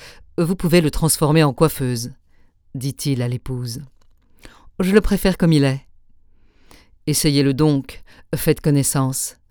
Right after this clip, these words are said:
Je reviens dans un moment. » En s'éloignant, l'antiquaire savait ce qu'il faisait. Il avait repéré le petit couple de néophytes, un modèle connu.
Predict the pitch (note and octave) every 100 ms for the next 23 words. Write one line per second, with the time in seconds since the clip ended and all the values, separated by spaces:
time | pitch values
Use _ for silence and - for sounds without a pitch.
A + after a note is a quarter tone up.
0 | - - - D#3+ D3+ C#3+ C#3 C#3 C#3 C3
1 | B2+ A#2+ A#2 - _ - - _ _ _
2 | _ _ - _ _ _ _ _ D#3+ C#3
3 | - E3+ C3+ B2+ B2+ E3 _ _ _ _
4 | - - F3+ G3 G3 F3+ A#3 A#3 - C#3+
5 | E3 - - A#2+ - A#2+ A#2 B2+ - -
6 | _ _ _ - - - - D#3 D#3 D#3
7 | D3 C3+ C#3 C3+ C#3+ B2+ - C3+ C#3 -
8 | C#3+ - B2+ C3 C3+ B2+ - A#2+ - -
9 | - - - - - D3 D3 C#3+ C#3 -
10 | D3 C3+ A#2+ -